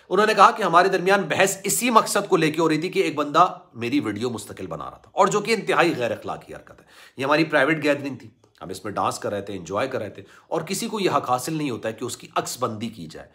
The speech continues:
उसको कैप्चर किया जाए, उसकी मूवी बनाई जाए और उसको सोशल मीडिया पर अपलोड कर दिया जाए। और यहाँ तक ये बात उनकी बिल्कुल दुरुस्त है। तो उन्होंने एक जस्टिफिकेशन दी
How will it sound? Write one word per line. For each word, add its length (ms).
उसको 220
कैप्चर 460
किया 240
जाए, 340
उसकी 280
मूवी 300
बनाई 280
जाए 160
और 80
उसको 160
सोशल 320
मीडिया 280
पर 460
अपलोड 340
कर 120
दिया 220
जाए। 140
और 100
यहाँ 280
तक 260
ये 100
बात 260
उनकी 200
बिल्कुल 280
दुरुस्त 340
है। 80
तो 60
उन्होंने 320
एक 220
जस्टिफिकेशन 640
दी 160